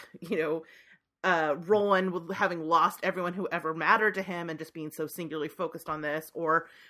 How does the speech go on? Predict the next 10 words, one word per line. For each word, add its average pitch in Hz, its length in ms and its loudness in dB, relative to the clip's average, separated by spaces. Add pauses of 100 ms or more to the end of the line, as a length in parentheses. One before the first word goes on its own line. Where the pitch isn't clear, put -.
(280)
um, 165 600 2
you 180 120 -6
know, 156 180 -2
the 165 100 -6
trauma 180 720 6
and 160 200 -4
the 165 160 -2
physical 180 360 -4
disability 170 840 0
that 143 460 -4